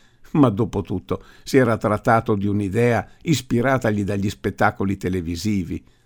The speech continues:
La realtà era così poco drammatica da essere perfino deludente. Le domande erano strisce di metallo coperte di punti. Una seconda macchina convertiva le domande in parole e Paulson leggeva le domande a Norman.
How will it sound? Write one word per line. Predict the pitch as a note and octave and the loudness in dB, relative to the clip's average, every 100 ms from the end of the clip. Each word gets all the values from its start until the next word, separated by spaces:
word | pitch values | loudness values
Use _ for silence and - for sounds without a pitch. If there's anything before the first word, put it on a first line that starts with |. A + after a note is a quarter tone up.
| _ - | _ -2
La | C#3 C3 | 2 4
realtà | A#2 A2+ G#2 B2+ B2+ - - | 2 0 0 0 -2 -8 -10
era | - C3 B2+ B2 | 0 2 2 2
così | D3+ D#3+ B2+ C3 | 2 2 4 2
poco | A#2+ G2+ - | 2 2 0
drammatica | F#2 G#2+ G#2+ A2 C#3+ D3 C3 B2 G#2+ - - | -2 0 0 2 0 -2 -4 -4 -6 -10 0
da | C#3 | 2
essere | D3+ - B2 B2 | 2 2 2 4
perfino | C3+ B2 - D#3 | 2 2 2 2
deludente. | A#2+ B2 C#3 G#2+ F2 F#2+ - - _ _ - - | 4 4 2 0 -2 -6 -10 -12 _ _ -18 2
Le | D3 | 4
domande | D#3+ F3 F3+ C#3+ | 6 6 6 6
erano | C3 B2+ B2 | 6 6 2
strisce | - C#3+ B2+ A#2+ | 2 2 2 0
di | A2+ | 2
metallo | A#2+ B2+ C3+ G#2+ E2+ | 2 2 2 0 -2
coperte | - F2 G2+ G2 F#2 | -4 -2 -2 -2 -4
di | F#2+ | -2
punti. | - A#2+ F#2 - - - - - | 0 0 -2 -8 -16 -20 -18 0
Una | C3+ C3+ | 4 4
seconda | B2+ A#2+ C#3 B2 | 2 2 4 6
macchina | B2 B2 B2 C3+ C3+ | 6 4 2 2 2
convertiva | - A#2+ A2 A#2 - A#2+ A2+ | 2 0 2 0 4 2 4
le | G#2+ | 0
domande | G2+ A2 G#2+ G#2+ F#2+ | 0 0 0 -2 -2
in | F#2 | -2
parole | D3+ D#3+ D3 G#2 F2+ - - - | 0 2 4 2 -2 -10 -20 -2
e | C3 | -2
Paulson | B2+ D#3+ E3 D#3 C#3 B2 | 2 2 2 2 2 4
leggeva | B2+ A2+ A#2+ B2 | 4 4 4 4
le | A2+ | 2
domande | G#2 A#2+ A#2 G#2 | 2 2 2 0
a | G#2 | 0
Norman. | G#2+ F#2+ F#2+ F#2+ | 0 -2 -2 -4